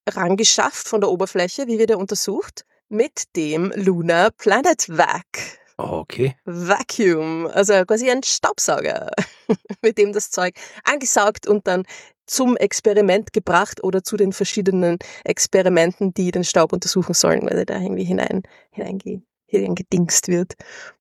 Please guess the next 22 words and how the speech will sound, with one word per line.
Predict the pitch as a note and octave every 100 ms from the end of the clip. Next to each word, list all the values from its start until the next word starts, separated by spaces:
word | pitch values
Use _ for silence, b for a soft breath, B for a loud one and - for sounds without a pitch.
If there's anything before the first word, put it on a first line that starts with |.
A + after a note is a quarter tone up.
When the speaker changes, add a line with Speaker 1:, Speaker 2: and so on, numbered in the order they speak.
| -
Speaker 1:
Ziemlich | A3+ G3+ F#3 -
cool. | F3+ F3 D#3 - B B B B
Und | G3+
dann | G3
hat | G#3+
er | A3+
noch | G#3+
ein | G3+
paar | E3+ E3 E3
Experimente, | E3+ - F#3+ F3+ E3+ E3+ F3
über | D#3 F3 E3 D#3+ D#3+
die | E3+
das | -
Innere | B3 B3+
des | G3+
Mondes | G#3+ A3+ A#3+
untersuchen | A#3 A#3+ B3+ A#3+
sollen, | A#3 A3 A3 A3 -
auch | -
noch | G3+
an | G3+ F#3+
Bord. | G3 F#3+ G3 F#3+ -